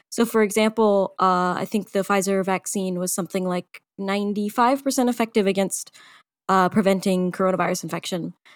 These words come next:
Maybe it's, like, ninety percent effective now. Ultimately, the more people who are vaccinated, the harder f-, to, of a time it will have spreading.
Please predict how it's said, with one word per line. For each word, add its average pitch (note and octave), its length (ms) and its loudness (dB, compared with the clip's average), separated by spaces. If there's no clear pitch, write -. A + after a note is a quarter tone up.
Maybe G3 280 0
it's, - 400 -4
like, F3+ 200 -4
ninety F#3+ 260 0
percent A3 260 -2
effective C4+ 380 -4
now. D#4 240 2
Ultimately, A3+ 640 4
the G#3 100 2
more G3 180 2
people G3 240 2
who G3 60 -2
are F#3 100 2
vaccinated, A3+ 540 0
the G#3+ 80 -2
harder F3+ 240 -2
f-, F3+ 180 -10
to, F#3 220 -4
of F#3+ 100 0
a F#3+ 40 0
time F#3 260 -2
it - 140 -14
will F#3 80 -6
have - 160 -4
spreading. B3 480 0